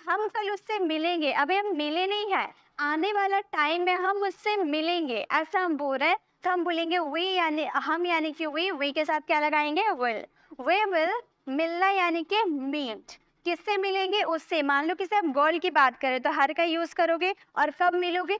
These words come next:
tomorrow, कल मिलोगे, तो आने वाले समय की हम बात करेंगे, यानी कि tomorrow का यूज़ करेंगे।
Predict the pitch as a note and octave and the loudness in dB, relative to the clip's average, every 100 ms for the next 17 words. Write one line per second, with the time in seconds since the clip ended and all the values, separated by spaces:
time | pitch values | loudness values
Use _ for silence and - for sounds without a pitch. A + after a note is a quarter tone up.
0 | - F4 D4+ C4+ C4 A#3+ - D#4+ D#4+ D4 | -2 -2 2 2 2 -2 -2 -2 0 0
1 | C4+ C#4+ F#4+ F#4 D4 - C4 C4+ D4+ D4 | 0 0 0 -2 -2 -2 0 2 2 0
2 | D4+ D4+ C#4 D4 D#4+ D#4+ C4+ B3+ B3+ C#4+ | 0 0 0 0 0 0 2 2 0 -2
3 | D4 F#4 E4+ C4+ C#4 F#4+ F4 C#4 A#3+ A3+ | 0 2 2 0 -2 -2 -2 0 0 -2
4 | A#3+ D#4 D#4 E4+ - D#4+ D#4 D4+ | 0 0 -2 -2 0 0 0 -2